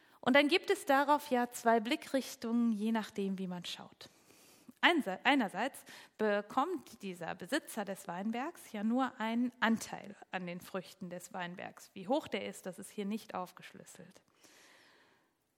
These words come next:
Andererseits bekommen die Arbeiter, die ja im Grunde die ganze Arbeit getan haben, nun nicht alles, wofür sie gearbeitet haben.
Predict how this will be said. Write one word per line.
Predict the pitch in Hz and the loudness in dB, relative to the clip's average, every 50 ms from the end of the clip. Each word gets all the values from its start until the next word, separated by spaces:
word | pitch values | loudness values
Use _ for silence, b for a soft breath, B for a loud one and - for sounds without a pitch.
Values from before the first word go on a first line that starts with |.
| _ _ _ _ | _ _ _ _
Andererseits | - 392 392 320 233 220 190 190 208 277 - - - | 6 6 6 6 4 4 6 4 4 4 4 0 -2
bekommen | - 262 240 - - 262 240 220 214 196 180 | -2 -2 -2 2 4 4 4 6 4 2 0
die | 175 - - | -4 -6 -2
Arbeiter, | - 294 339 247 - - 190 - - - 208 220 | 2 2 4 4 4 2 0 -2 -2 -2 -2 0
die | 214 240 233 | 0 -2 0
ja | 214 208 185 | 0 -2 -2
im | - - 196 202 | -2 -4 -4 -4
Grunde | 208 226 220 202 190 185 170 | -4 -4 -4 -4 -4 -4 -6
die | 180 196 | -8 -8
ganze | 185 185 185 190 - - - | -8 -8 -8 -8 -8 -10 -8
Arbeit | - - 190 - 185 - - | -8 -8 -8 -8 -12 -12 -12
getan | - 190 - - - - 285 285 240 196 185 | -14 -14 -12 -10 -6 -4 -2 -2 -2 -2 -4
haben, | 190 190 208 233 277 302 269 B B B B B B B B B B B _ - | -6 -6 -4 -2 -2 -2 -4 B B B B B B B B B B B _ 0
nun | 240 240 247 | 2 2 4
nicht | 254 285 285 - - - | 4 2 0 -2 -2 0
alles, | 220 214 196 190 196 233 226 - - | 2 2 4 2 2 0 -2 -4 -8
wofür | 262 247 - 262 254 254 | -10 -8 -6 -6 -6 -6
sie | 262 269 | -6 -6
gearbeitet | - - - 208 185 - 175 - - 208 - - - | -6 -4 -2 -2 -4 -4 -8 -10 -12 -16 -18 -18 -18
haben. | - - 190 - | -18 -18 -18 -18